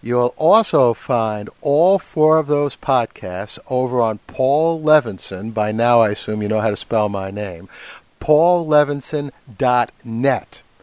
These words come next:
So it's my name, paul levinson dot net. And that blog is actually much more than a blog.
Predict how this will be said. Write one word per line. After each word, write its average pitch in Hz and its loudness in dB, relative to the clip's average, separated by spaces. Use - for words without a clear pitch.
So 101 -6
it's - -12
my 127 0
name, 151 -2
paul 139 0
levinson 127 -4
dot 123 2
net. 117 -6
And 120 -4
that 143 0
blog 127 0
is 117 -6
actually 139 -2
much 139 -4
more 143 0
than 123 -4
a 110 -4
blog. 113 0